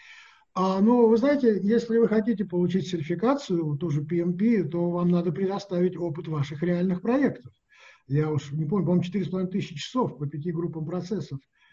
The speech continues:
Инициация, планирование, исполнение, мониторинг и контроль и закрытие проекта. Конечно, лучше бы быть и сертифицированным, и опытным. Сочетать в себе оба этих момента.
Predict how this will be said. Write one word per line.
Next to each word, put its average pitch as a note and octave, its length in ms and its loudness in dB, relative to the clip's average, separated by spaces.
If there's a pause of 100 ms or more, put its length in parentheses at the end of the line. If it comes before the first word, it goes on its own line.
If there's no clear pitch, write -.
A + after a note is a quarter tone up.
(200)
Инициация, E3+ 540 -4
планирование, F3 460 -2
исполнение, E3+ 720 0
мониторинг D#3 520 -4
и C#3+ 60 -8
контроль D3+ 420 -4
и - 20 -2
закрытие D#3+ 460 -8
проекта. F3+ 360 -8 (640)
Конечно, A#3 420 2
лучше B3+ 300 2
бы A3 140 2
быть A#3 240 0
и C4 160 2
сертифицированным, A#3 880 0
и G#3+ 100 -2
опытным. D#3+ 480 -4 (420)
Сочетать D3+ 480 -4
в - 80 -10
себе E3 240 -4
оба D#3 280 -2
этих C#3+ 220 -6
момента. D#3+ 400 -4